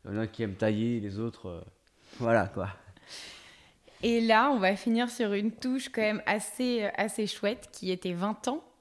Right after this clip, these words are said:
Speaker 1: Ah oui, mes
Speaker 2: Qui
Speaker 1: vingt
Speaker 2: sont
Speaker 1: ans.
Speaker 2: très bientôt.
Speaker 1: Ouais,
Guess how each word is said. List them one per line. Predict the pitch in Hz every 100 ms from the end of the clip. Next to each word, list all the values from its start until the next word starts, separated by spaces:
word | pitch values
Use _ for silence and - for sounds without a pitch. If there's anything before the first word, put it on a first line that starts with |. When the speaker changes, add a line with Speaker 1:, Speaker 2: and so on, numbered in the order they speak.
| _ -
Speaker 1:
Ah | 101 104
oui, | 101 101 -
mes | 95
Speaker 2:
Qui | 92
Speaker 1:
vingt | 101
Speaker 2:
sont | 98 104
Speaker 1:
ans. | 113
Speaker 2:
très | 202
bientôt. | 196 202 - 262 403 - - - - _ _
Speaker 1:
Ouais, | - 123